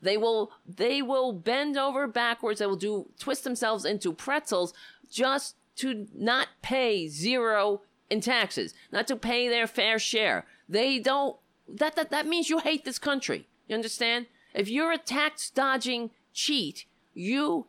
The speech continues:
hate America. How does America function? As the, uh, I mean, there's a famous quote, "Taxes are the price we pay for a civilized,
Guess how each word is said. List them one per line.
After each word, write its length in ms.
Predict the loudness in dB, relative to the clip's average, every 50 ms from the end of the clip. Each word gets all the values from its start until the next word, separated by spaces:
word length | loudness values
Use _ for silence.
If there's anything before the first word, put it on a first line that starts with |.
| _ _
hate 400 | -4 -2 0 0 0 0 -2 -2 -2
America. 720 | -2 0 0 2 2 2 2 2 0 0 0 0 -2 -2 -4 -10 _ _ -8
How 300 | -2 0 2 2 2 2
does 180 | 2 2 2 2
America 480 | 2 2 2 2 2 2 0 0 0
function? 600 | 0 0 0 0 0 -2 -2 -2 -2 -4 -4 -8 -18 _ _ _ _ _ _ -20 -20 _ _ -6 -2
As 500 | 0 2 2 2 2 0 -2 -4 -6 -8 -10 _
the, 520 | -12 -6 -2 -2 0 2 2 0 0 -2 -2
uh, 360 | 0 0 2 2 2 0 -2 -6 -6 -6
I 160 | -4 -4 -2
mean, 160 | -4 -4 -4
there's 140 | -4 -6 -6
a 20 |
famous 320 | -4 -2 -2 0 -2 -2 -4
quote, 260 | -2 -2 -2 -2 -2
"Taxes 600 | 0 0 0 0 0 0 -2 -4 -4 -4 -6 -10 _ _
are 160 | -2 0 0
the 80 | 0 -2
price 540 | -2 -2 0 0 2 2 0 -2 -6 -8 -12 _ _
we 140 | -4 -4 -4
pay 480 | -2 -2 0 2 2 2 2 0 -2 -6 -12 -20 -20 -20 _ _
for 340 | -6 -2 0 0 2 2 2
a 100 | 2 0
civilized, 960 | 0 0 0 0 0 2 2 2 2 2 2 2 2 0 -2 -6 -10 -14 -18